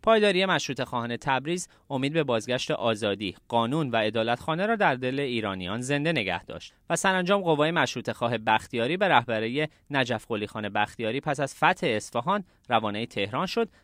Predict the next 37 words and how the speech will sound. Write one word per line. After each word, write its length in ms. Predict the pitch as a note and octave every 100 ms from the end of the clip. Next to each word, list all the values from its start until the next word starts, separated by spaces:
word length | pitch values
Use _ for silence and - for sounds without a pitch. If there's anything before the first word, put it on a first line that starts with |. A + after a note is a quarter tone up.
| _
و 100 | A3
در 120 | B3 G#3+
همسویی 420 | G3+ D#3+ D3+ C#3+
با 140 | C#3+
قوای 320 | A#2+ G#2 A2+
مشروطه 420 | C#3 G#2+ - - -
خواه 260 | A2+ A2+
گیلان 440 | G#2+ G#2+ G#2+ F3 F#3 _ _ -
به 100 | G#3+
رهبری 420 | D#3 A#2+ G#2+ G#2+
یپرم 560 | B2+ A#2+ G2+ - G2
خان 380 | G2 E3 F3 D3+ A#2
ارمنی 500 | G#2+ G#2 A#2+ G3+ - _ -
تهران 340 | A#2+ G#2+ A2+
را 80 | B2+
فتح 340 | - F#3 A3 - _
و 80 | G3
محمد 380 | G3+ D3+ A2 G2+
علی 140 | F#2
شاه 300 | - B2+ B2+
را 120 | D#3
وادار 420 | D#3 A2+ G#2 A2 C#3+
به 120 | D#3+
کناره‌گیری 640 | - C#3 G#2+ G2 F#2 F#2
از 180 | G#2+ -
قدرت 360 | D#3+ D#3 E3 -
کردند. 440 | - F2 - - _ _ _ _ _ _ _
اما 200 | F3+ F#3
تحرکات 540 | F3+ D#3+ B2 A#2 C3 D#3
دولت‌های 540 | D3 A#2 G#2 - B2
روس 320 | B2 C#3 E3
و 40 | C3+
انگلیس 420 | A2+ G#2+ B2+ -
نه 140 | C#3
تنها 280 | D#3+ F#3+ C#3+
پایان 400 | F#2+ F#2 F#2 G2
نیافت، 360 | G#2 C3 F#3+